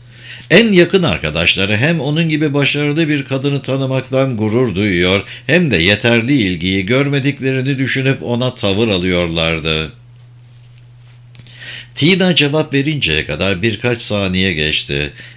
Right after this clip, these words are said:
Ines kıskançlık ve çekememezliğin ne kadar kötü alışkanlıklar olduğunu anlatmayı düşündü bir an. Ama alttan almaya karar verdi, öyle gerekiyordu. "Biliyorum Tina, görüşmeyeli çok uzun zaman oldu, çok yoğundu işlerim.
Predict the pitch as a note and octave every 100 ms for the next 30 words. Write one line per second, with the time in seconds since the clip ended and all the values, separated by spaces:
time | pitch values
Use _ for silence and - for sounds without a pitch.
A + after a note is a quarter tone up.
0 | - F3 F#3+ F#2 F#2 - - B2+ - C#3
1 | C3 C#3 D#3 C3 B2+ B2+ A#2 C3+ A#2 F#2
2 | E2 D#2 C#2 D#2 D#2 F#2+ A#2+ B2+ A#2+ A#2+
3 | A#2 A#2 B2 A#2 A2 - A2 G#2 G#2+ G2
4 | A2+ G#2+ G2+ G#2+ G#2 G2 G2 G#2 - G2+
5 | A#2+ A2+ G2+ G2+ F2+ F2+ F2+ E2 E2 D#2+
6 | - - - - - D#3+ F3+ D3+ F3+ F#3
7 | D#3 A2+ E2+ F2 E2+ D#2 D#2 D2 D2+ D2
8 | F2+ B2+ F#2 D#2+ E2 D#2 D2 D#2 D#2 C#2
9 | D2+ D2 - - - - - - - -
10 | C4 C4 A#3+ B2+ F2+ D#2+ - F2+ F2 F2
11 | F2+ C#3 E3 F2 C3 E3 F3 - G#3+ G#3+
12 | D#3 A#2 G2+ F#2+ F#2+ F#2 F#2 F2+ F#2 A2
13 | A3 A#3 G3+ F#3 F3+ D#3 D3 - B2 A#2
14 | A#2